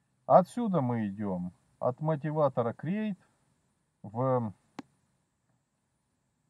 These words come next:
класс, э, фасад мотиватор. Вот он у нас, собственно, программ G-, Java можно закрыть для большего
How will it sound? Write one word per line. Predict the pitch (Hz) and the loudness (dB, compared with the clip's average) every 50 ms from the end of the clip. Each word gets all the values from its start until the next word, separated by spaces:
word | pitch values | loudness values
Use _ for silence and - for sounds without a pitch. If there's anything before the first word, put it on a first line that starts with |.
| _ _ _ _ _ _ _ _ _ _ _ _ _ _ _ | _ _ _ _ _ _ _ _ _ _ _ _ _ _ _
класс, | - - 139 165 175 175 170 - - - - _ _ _ _ _ _ _ _ _ _ _ _ _ _ _ _ _ _ _ _ _ _ _ _ _ _ _ _ _ _ _ _ _ _ _ _ _ | -8 -2 2 4 4 4 2 -2 -12 -20 -20 _ _ _ _ _ _ _ _ _ _ _ _ _ _ _ _ _ _ _ _ _ _ _ _ _ _ _ _ _ _ _ _ _ _ _ _ _
э, | - 113 110 - | -16 -16 -12 -6
фасад | - 135 127 - 175 160 - - | -6 -4 -2 0 -2 -2 -2 -4
мотиватор. | 127 117 - 113 107 104 95 - - 85 - _ _ _ _ - | -8 -8 -8 -8 -6 -6 -6 -8 -10 -16 -16 _ _ _ _ -10
Вот | - 120 117 120 | -6 -6 -6 -4
он | 117 107 | -4 -6
у | 104 104 | -6 -6
нас, | 107 107 101 - - 208 - - | -6 -6 -8 -8 -10 -12 -12 -12
собственно, | 113 - - - 120 113 110 104 _ - | -18 -20 -14 -12 -10 -10 -10 -10 _ -10
программ | - 131 135 123 120 117 110 107 104 110 117 117 | -8 -8 -6 -6 -6 -8 -8 -10 -12 -14 -18 -18
G-, | 120 117 113 _ _ _ _ _ _ _ _ | -18 -18 -18 _ _ _ _ _ _ _ _
Java | - 95 92 90 95 104 104 110 120 113 110 101 101 | -16 -14 -14 -14 -14 -12 -10 -6 -6 -4 -4 -6 -8
можно | 101 101 104 104 101 95 95 95 - - - _ _ - | -8 -8 -10 -10 -12 -12 -14 -16 -16 -16 -20 _ _ -16
закрыть | 117 120 127 - 208 220 208 _ _ _ - | -14 -14 -10 -10 -10 -10 -10 _ _ _ -20
для | 123 113 123 123 127 | -16 -12 -10 -10 -10
большего | 127 135 139 131 - - - 120 123 123 123 | -8 -10 -10 -12 -12 -12 -12 -10 -10 -10 -10